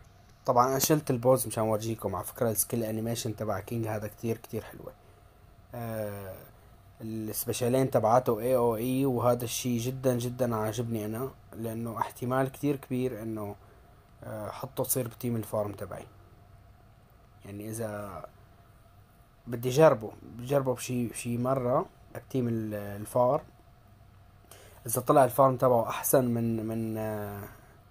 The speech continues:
من، اعتقد ممكن، ممكن ايم، لا، لا، مستحيل ايم دي من مليودس. ممكن، بس ممكن ايم ليليا يعني.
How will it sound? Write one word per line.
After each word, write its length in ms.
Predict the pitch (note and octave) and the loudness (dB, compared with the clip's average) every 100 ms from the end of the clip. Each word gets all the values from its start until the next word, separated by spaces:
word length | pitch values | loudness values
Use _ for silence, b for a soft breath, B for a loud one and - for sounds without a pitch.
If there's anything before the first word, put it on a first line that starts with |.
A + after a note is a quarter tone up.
| - - - - - - - - - - B2 | -20 -20 -20 -20 -20 -20 -20 -20 -20 -20 -16
من، 200 | A2 F2 | -14 -14
اعتقد 460 | - - C3 C3 A#2 | -14 -12 -4 -4 -4
ممكن، 440 | A#2 C#3 C#3 C#3 A2 | -4 -2 2 2 2
ممكن 320 | C#3 E3 C#3+ | 2 2 2
ايم، 320 | A#2+ D3+ C#3 C3 | 2 4 2 0
لا، 200 | D3 F3+ | 6 8
لا، 100 | E3 | 8
مستحيل 480 | A#2+ A2+ - - F3 | 2 -2 -8 -6 -4
ايم 160 | B2+ A2+ | -2 -2
دي 120 | A2 | -2
من 200 | G#2+ G#2 | -4 -6
مليودس. 540 | G#2 G#2 G2 G2+ - | -6 -6 -6 -10 -10
ممكن، 300 | C#3+ D#3 F3+ - | -10 -2 -4 -2
بس 160 | C#3+ F#3+ | -2 2
ممكن 300 | B3+ B3+ G#3 | 4 2 2
ايم 240 | A3+ G3+ | 2 6
ليليا 340 | F#3 B3 E3+ | 6 8 6
يعني. 360 | A#2 A2 G#2+ C3 | 4 -2 -6 -10